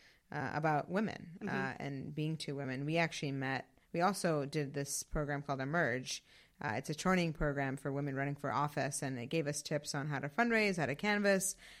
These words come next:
Speaker 1: and it was a great opportunity to meet other women around Massachusetts running in their towns.
Speaker 2: Yeah, and I, for me, Emerge was sort of this way to, to think about running with other women and having the support of other women. So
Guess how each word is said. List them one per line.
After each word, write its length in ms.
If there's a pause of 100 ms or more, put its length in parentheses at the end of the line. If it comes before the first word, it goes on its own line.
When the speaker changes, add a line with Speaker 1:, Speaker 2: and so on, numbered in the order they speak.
(120)
Speaker 1:
and 100
it 40
was 120
a 40
great 200
opportunity 540
to 80
meet 320 (500)
other 240
women 300
around 460
Massachusetts 800
running 300
in 80
their 140
towns. 640 (400)
Speaker 2:
Yeah, 180
and 120
I, 180
for 120
me, 340
Emerge 380
was 160
sort 260
of 80
this 260
way 220
to, 240 (460)
to 80
think 240
about 300
running 480 (460)
with 480 (120)
other 240
women 320
and 140
having 520
the 80
support 540
of 140
other 260
women. 320
So 400